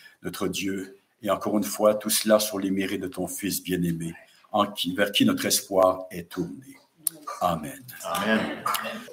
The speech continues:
Speaker 1: Donc, nous reprenons ce matin notre exposition de la première épître de Paul aux Corinthiens.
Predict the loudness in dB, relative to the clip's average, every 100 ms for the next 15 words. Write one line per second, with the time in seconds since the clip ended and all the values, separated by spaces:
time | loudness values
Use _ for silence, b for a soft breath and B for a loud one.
0 | -6 -2 0 4 6 6 8 10 10 8
1 | 6 6 6 6 6 6 4 4 4 4
2 | 6 6 8 8 8 6 4 4 4 6
3 | 6 6 4 4 4 2 4 6 6 6
4 | 2 0 2 4 4 4 4 6 4